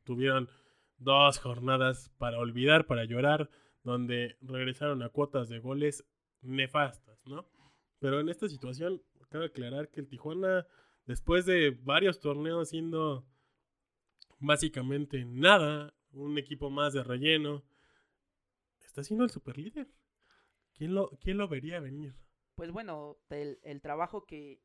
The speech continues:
Speaker 2: que ha hecho Tijuana, como, como se men-, lo mencionamos hace rato, el trabajo ha sido constante, mucha inversión, regresó Fidel,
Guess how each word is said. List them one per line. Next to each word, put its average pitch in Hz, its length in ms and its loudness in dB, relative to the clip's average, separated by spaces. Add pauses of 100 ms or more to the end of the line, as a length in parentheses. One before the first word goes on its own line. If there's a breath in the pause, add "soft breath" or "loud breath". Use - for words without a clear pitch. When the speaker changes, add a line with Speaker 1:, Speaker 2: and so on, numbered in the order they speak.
(120)
Speaker 2:
que 143 260 -12
ha 170 80 -4
hecho 175 480 -10
Tijuana, 196 420 -8
como, 156 340 -14
como 160 260 -12
se 170 140 -14
men-, 175 160 -16
lo 170 140 -10
mencionamos 185 320 -12
hace 190 180 -8
rato, 175 400 -6
el 170 160 -6
trabajo 175 240 -6
ha 190 40 -8
sido 208 240 -6
constante, 208 640 -8 (180)
mucha 190 240 -8
inversión, 202 680 -8
regresó 165 420 -8
Fidel, 190 440 -6